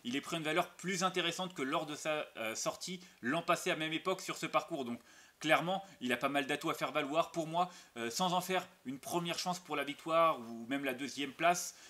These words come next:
euh, je pense que si ça se passe bien, il est capable de terminer troisième ou quatrième. Voilà, s'il a un peu un mauvais parcours, ça peut être cinquième. Enfin, voilà, c'est un handicap. Vous,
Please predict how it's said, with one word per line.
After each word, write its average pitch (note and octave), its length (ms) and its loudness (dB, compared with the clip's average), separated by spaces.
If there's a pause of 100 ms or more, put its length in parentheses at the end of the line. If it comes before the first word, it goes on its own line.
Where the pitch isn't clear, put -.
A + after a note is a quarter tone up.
(140)
euh, A2+ 400 -2
je - 100 -2
pense E3+ 200 -4
que D#3+ 100 -4
si F3 160 -4
ça F#3+ 100 0
se F3+ 100 -4
passe D3 180 -4
bien, E3+ 180 -2
il C3+ 160 -2
est B2+ 60 0
capable D3 300 -4
de C#3+ 100 -2
terminer C#3+ 360 -4
troisième D#3 400 -4
ou C#3 40 -12
quatrième. D3+ 480 -4 (440)
Voilà, B2+ 220 2
s'il B2+ 220 -2
a - 20 4
un A#2+ 40 0
peu C3 140 -4
un B2+ 140 2
mauvais C3 260 -2
parcours, C#3 360 2
ça C3 100 -4
peut B2+ 100 -4
être B2 80 -2
cinquième. C#3+ 400 -2
Enfin, A#2 200 0
voilà, B2 260 2
c'est B2+ 100 -6
un A#2 60 2
handicap. A#2+ 500 0 (300)
Vous, A2+ 120 -6